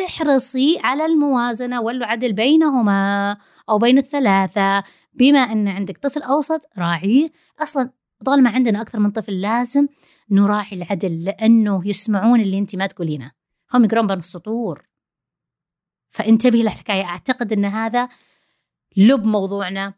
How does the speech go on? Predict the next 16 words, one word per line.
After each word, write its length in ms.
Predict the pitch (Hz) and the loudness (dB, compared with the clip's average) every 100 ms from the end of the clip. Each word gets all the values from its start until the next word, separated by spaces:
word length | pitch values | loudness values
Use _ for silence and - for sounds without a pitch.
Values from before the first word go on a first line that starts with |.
| _ | _
بنتنا 720 | 165 165 247 254 247 233 247 - | -4 2 4 4 2 -6 -8 -8
تغار 420 | 214 180 190 190 185 | -8 -4 -4 -6 -8
لأن 500 | 190 - 226 240 214 | -12 0 4 4 2
في 220 | 226 202 | -2 -4
عدم 280 | 175 202 190 | -4 -6 -10
توازن 380 | 202 196 185 | -10 -8 -8
في 160 | 175 190 | -10 -12
توزيع 340 | 196 180 202 | -12 -8 -8
الاهتمام، 1160 | 170 175 165 156 151 _ - 180 208 196 196 196 _ _ _ | -8 -8 -12 -14 -20 _ -12 -6 -2 0 0 -4 _ _ _
وبالتالي 520 | 208 208 220 208 202 196 | -6 -6 -4 -4 -4 -4
هي 120 | 196 | -8
تحاول 260 | - 185 | -4 -4
تجذب 320 | 180 185 175 180 | -4 -4 -4 -6
انتباه 280 | 170 175 | -6 -6
بهذه 240 | 175 185 180 | -4 -6 -6
الطرق. 240 | - 156 | -10 -16